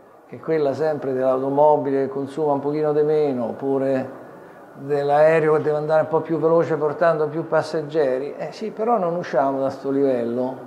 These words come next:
non c'è più nessuna entità che sia in grado di delinearci un percorso.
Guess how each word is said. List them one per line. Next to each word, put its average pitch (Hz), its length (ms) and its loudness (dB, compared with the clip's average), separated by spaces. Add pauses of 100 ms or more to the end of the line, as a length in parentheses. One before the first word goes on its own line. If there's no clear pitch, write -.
(160)
non 147 180 -4
c'è 175 180 0
più 220 280 2
nessuna 170 800 -4 (400)
entità 190 580 2
che 160 120 -4
sia 156 200 -2
in 147 140 -2
grado 165 680 2 (360)
di 151 140 -8
delinearci 165 680 0
un 160 180 -2
percorso. 127 1040 -2